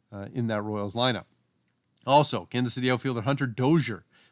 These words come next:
was three for three, scored three runs, had an R B I and a home run in that win against Pittsburgh.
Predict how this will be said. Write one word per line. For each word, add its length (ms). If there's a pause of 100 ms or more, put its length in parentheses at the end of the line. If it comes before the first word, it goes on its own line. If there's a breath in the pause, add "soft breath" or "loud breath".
was 80
three 220
for 160
three, 240
scored 340
three 160
runs, 280
had 140
an 60
R 140
B 120
I 100
and 100
a 40
home 220
run 240
in 100
that 180
win 140
against 260
Pittsburgh. 480